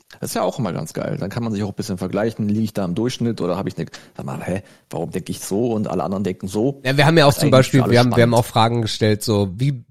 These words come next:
Speaker 2: wie be-, wie würdest du deine eigene Leistung beurteilen?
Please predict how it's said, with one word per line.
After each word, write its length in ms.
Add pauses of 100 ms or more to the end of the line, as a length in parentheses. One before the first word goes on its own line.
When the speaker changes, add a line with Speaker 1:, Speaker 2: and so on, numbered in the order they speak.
Speaker 2:
wie 120
be-, 380 (140)
wie 440
würdest 320
du 40
deine 420
eigene 320
Leistung 500
beurteilen? 600